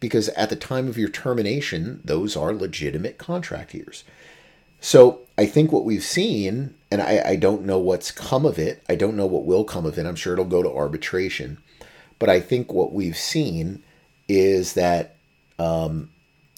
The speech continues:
players have been able to go and take these void year deals if they've been hurt, and they're able to go in there, and they're able to potentially get injury protection payments for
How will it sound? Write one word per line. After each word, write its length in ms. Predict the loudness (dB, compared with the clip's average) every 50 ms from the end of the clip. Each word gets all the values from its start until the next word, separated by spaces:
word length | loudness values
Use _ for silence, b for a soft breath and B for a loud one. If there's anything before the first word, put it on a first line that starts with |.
| -20 _ _
players 600 | -8 -2 2 4 4 4 4 4 2 2 0 0
have 180 | -2 -2 -2
been 100 | -2 -4
able 240 | -4 -4 -2 -2 -2
to 120 | -2 -2 -4
go 520 | 0 2 2 2 4 2 2 0 -2 -4 -6 -4
and 320 | -2 -2 0 0 -2 -4
take 280 | -6 -4 -2 -4 -2 -2
these 180 | -6 -8 -8 -8
void 320 | -4 -2 -2 0 0 -2
year 160 | -4 -4 -4
deals 400 | -4 -2 -2 -2 -2 -2 -4 -4
if 140 | -6 -6 -4
they've 180 | -6 -6 -6 -6
been 120 | -8 -10
hurt, 420 | -10 -6 -2 0 0 0 -2 -8 B B B B B B B B B B B B B B B B B B B _ _ _ 2
and 380 | 4 4 4 4 2 0 -4 -8
they're 300 | -4 0 2 4 4 6
able 240 | 6 4 4 2 0
to 80 | 0
go 240 | 0 2 2 2 2
in 160 | 0 -2 -4
there, 340 | -4 -6 -6 -6 -8 -12 -16 b b b b b b b b b b b _ _
and 300 | 0 0 0 0 0 0
they're 160 | 2 2 4
able 220 | 2 2 0 0
to 100 | -4 -4
potentially 640 | -4 -4 -8 -6 -6 -6 -4 -4 -4 -4 -4 -4 -4
get 440 | -4 -4 -2 -2 -2 -2 -6 -10 _ -2
injury 320 | -2 -2 0 0 0 0
protection 500 | -2 -2 -8 -6 -4 -4 -4 -4 -8 -8
payments 640 | -10 -10 -10 -10 -10 -8 -10 -10 -10 -10 -14 -16 b b b b b b b b b b b b b
for 600 | -16 -4 0 4 6 8 8 8 6 2 0